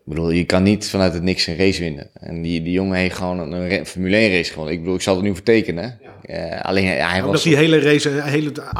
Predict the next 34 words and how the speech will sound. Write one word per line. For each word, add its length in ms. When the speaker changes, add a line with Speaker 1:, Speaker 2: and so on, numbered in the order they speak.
Speaker 2:
Alonso, 540
de 80
hele 320
race 300
achter 220
zich 180
gehouden, 320
Speaker 1:
Daarom. 180
Speaker 2:
hè. 60
Speaker 1:
Dus 140
het 120
is, 260
dus 240
die 100
gozer 340
kan 180
echt 220
wel 100
gas 240
geven. 220
In 60
de 60
Formule 260
twee 280
ook. 100
Je 140
wordt 140
niet 100
voor 100
niks 200
kampioen. 460
Dus, 260
eh, 880
eh, 60